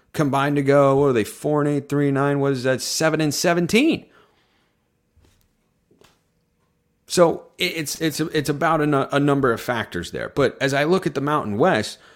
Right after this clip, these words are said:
I think, especially when you add Oregon State and Washington State into the fold, that becomes the premier G five brand in college football. And I think the winner of that conference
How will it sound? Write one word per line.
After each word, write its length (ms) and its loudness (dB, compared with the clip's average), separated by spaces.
I 140 0
think, 400 -2
especially 580 -2
when 180 2
you 180 -2
add 280 0
Oregon 360 2
State 300 -2
and 80 -6
Washington 400 -4
State 340 -4
into 220 -2
the 100 -2
fold, 480 0
that 340 0
becomes 720 0
the 280 -6
premier 960 0
G 260 -2
five 400 -2
brand 380 -2
in 160 -6
college 280 -2
football. 520 -2
And 100 -4
I 140 2
think 300 -2
the 80 2
winner 440 0
of 200 -2
that 220 -4
conference 580 -2